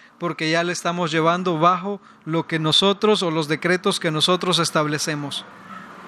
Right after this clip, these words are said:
Se ha descuidado entonces, ¿y qué necesitamos?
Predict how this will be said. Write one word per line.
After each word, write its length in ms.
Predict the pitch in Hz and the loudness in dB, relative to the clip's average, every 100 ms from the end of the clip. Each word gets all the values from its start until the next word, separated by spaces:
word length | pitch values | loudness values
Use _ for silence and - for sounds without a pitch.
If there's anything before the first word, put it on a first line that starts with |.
| - - - - - - - - - | -16 -14 -14 -14 -14 -16 -16 -18 -6
Se 240 | - 180 | 0 2
ha 180 | 180 214 | 4 2
descuidado 640 | 214 202 - 175 196 214 208 | -2 -6 -6 -4 0 0 -2
entonces, 560 | 185 226 254 262 233 | -6 -2 -2 -2 -4
¿y 60 | 185 | -4
qué 160 | 220 233 | -2 -2
necesitamos? 840 | 233 214 - 185 226 233 254 - | 0 0 -2 0 -2 0 -4 -6